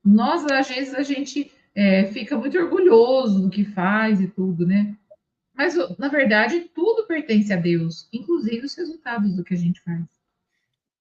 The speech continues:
Achei interessante quando o Leon falou, às vezes a pessoa chega e fala, "É, mas você não sabe o problema que eu tô passando." Aí a pessoa também não sabe o que a gente tá passando. Vê a gente aqui no lugar, tá achando que a nossa vida é diferente, que é não sei o quê.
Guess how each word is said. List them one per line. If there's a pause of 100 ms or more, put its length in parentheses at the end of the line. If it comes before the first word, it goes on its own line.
(140)
Achei
interessante
quando
o
Leon
falou,
às
vezes
a
pessoa
chega
e
fala,
"É,
mas
você
não
sabe (300)
o
problema
que
eu
tô
passando." (300)
Aí
a
pessoa
também
não
sabe
o
que
a
gente
tá
passando. (720)
Vê
a
gente
aqui
no
lugar,
tá
achando
que
a
nossa
vida
é
diferente,
que
é
não
sei
o
quê.